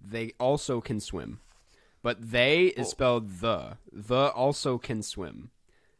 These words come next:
Speaker 2: Who wrote this question?
Speaker 1: <laughs> I don't know. This
Speaker 2: This isn't
Speaker 1: this app is getting kinda weird, honestly. I, I don't know where
Speaker 2: Because
Speaker 1: they
Speaker 2: I
Speaker 1: Yeah.
Speaker 2: just wouldn't,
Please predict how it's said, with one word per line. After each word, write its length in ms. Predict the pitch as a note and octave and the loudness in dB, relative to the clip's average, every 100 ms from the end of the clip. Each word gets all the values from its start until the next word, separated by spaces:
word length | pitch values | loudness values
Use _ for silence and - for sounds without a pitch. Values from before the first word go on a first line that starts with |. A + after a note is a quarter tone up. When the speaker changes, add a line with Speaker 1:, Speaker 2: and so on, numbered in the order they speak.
| _ - - - - - | _ -18 -14 -16 -16 -8
Speaker 2:
Who 140 | F#3+ D4+ | -6 2
wrote 300 | D3 G3 A#3 | 6 6 4
this 120 | A#3+ | -10
question? 600 | - - E3 - - - A#4+ - | -8 -2 -2 -2 -6 -4 2 2
Speaker 1:
<laughs> 140 | - | 4
I 60 | G3 | 4
don't 280 | A#3+ - | 6 4
know. 140 | - E3 _ - - C4 | 2 -10 _ -14 -10 0
This 240 | F3 G3+ - | 4 4 2
Speaker 2:
This 20 | |
isn't 380 | D#4+ F#3+ F3 - - | -2 -2 -4 -8 0
Speaker 1:
this 160 | F3 F#3+ | 0 4
app 280 | F3+ G#3+ A3 | 8 8 8
is 100 | G3+ | 0
getting 300 | D#3+ E3 D#3+ | 4 4 4
kinda 260 | D#3 C#3+ B2+ | 4 4 4
weird, 340 | A#2+ A2 G2+ | 4 2 -2
honestly. 720 | - A#2 A#2+ A#2 A#2+ A2+ G2+ | -2 -2 -2 -4 -4 -2 -2
I, 320 | A#2 C3+ D3 - | 2 4 4 2
I 120 | C#3+ | 2
don't 80 | F3+ | 4
know 100 | E3+ | 6
where 180 | D3 D#3 | 8 6
Speaker 2:
Because 100 | E3 | 8
Speaker 1:
they 440 | D3+ C3 C3 B2+ - - - - - - - | 6 6 6 2 0 -8 -12 -12 -16 -10 4
Speaker 2:
I 160 | D#3 F#3+ | 4 6
Speaker 1:
Yeah. 100 | G#3+ | 2
Speaker 2:
just 220 | E3+ G#2 | -2 -4
wouldn't, 560 | A2+ A#2+ C3+ B2 A2+ | 0 2 2 0 -4